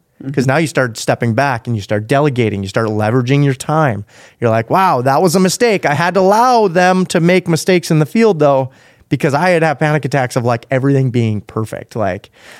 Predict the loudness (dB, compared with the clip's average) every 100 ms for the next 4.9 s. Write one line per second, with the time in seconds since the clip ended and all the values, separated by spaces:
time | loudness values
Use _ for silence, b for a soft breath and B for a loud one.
0 | B B _ -2 0 2 0 -2 -2 -2
1 | -2 -2 -2 -4 -2 -2 0 2 2 2
2 | 0 -2 -4 -4 -4 -4 -6 -4 0 2
3 | 0 -2 0 0 0 0 2 2 -2 -8
4 | _ -18 -2 0 2 2 2 0